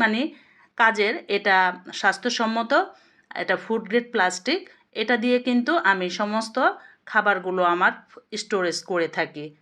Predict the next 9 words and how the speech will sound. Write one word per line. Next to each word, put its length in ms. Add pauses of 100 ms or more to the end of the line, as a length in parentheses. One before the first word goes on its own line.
(260)
অর্থাৎ 380
এটা 160
কিন্তু 160 (120)
আমেরিকান 440
একটা 140 (100)
পণ্য, 240 (280)
আমেরিকান 460
প্লাস্টিক 440 (140)
পণ্য। 260